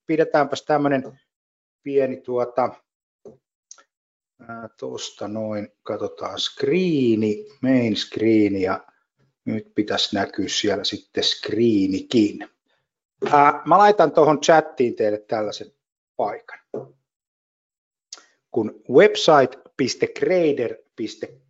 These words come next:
com. Ja tota, ahaa, chatti löytyykin. Tosta löytyy chatti. Loistavaa.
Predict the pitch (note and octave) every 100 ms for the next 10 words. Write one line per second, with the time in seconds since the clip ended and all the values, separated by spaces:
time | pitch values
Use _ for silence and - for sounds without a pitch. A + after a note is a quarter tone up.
0 | - C3 G#2 - - _ _ _ - -
1 | _ _ _ _ A#2 A2+ G#2+ - A#2 G#2
2 | - - A2 A2 - - A2+ - D#3 B2+
3 | - - - A2+ - _ - G#2 A2 G#2
4 | G#2 G2+ F#2+ - F2+ - _ _ _ -
5 | C3+ - _ _ G3+ G3 A2 G2+ G2 -
6 | - _ - - - D3+ A2+ - G#2